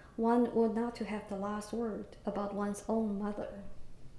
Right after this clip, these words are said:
He admitted that the thought had never occurred to him.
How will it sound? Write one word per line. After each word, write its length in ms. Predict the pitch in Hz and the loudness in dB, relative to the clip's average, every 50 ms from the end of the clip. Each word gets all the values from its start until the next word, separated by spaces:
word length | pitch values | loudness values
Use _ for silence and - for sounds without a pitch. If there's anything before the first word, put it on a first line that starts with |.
| - - - - - - - - - - - - - - - - - - - | -12 -14 -14 -16 -16 -14 -12 -10 -10 -10 -10 -10 -12 -12 -12 -12 -12 -14 -10
He 160 | - - 226 | -6 -4 -2
admitted 420 | 208 220 196 202 202 202 202 196 | -2 0 0 0 0 0 0 0
that 180 | - 202 196 - | -2 -4 -4 -4
the 80 | 196 190 | -6 -6
thought 340 | - - 233 233 208 196 | -4 -2 -2 0 0 -2
had 160 | - 196 185 180 | -2 -2 -4 -2
never 280 | 196 190 202 208 202 | -4 -2 0 0 0
occurred 400 | 196 196 - - 214 226 226 220 | -2 -2 -4 -4 -2 -2 -2 -2
to 100 | - - | -4 -8
him. 400 | 175 - - - - - - 196 | -8 -8 -10 -10 -10 -10 -10 -12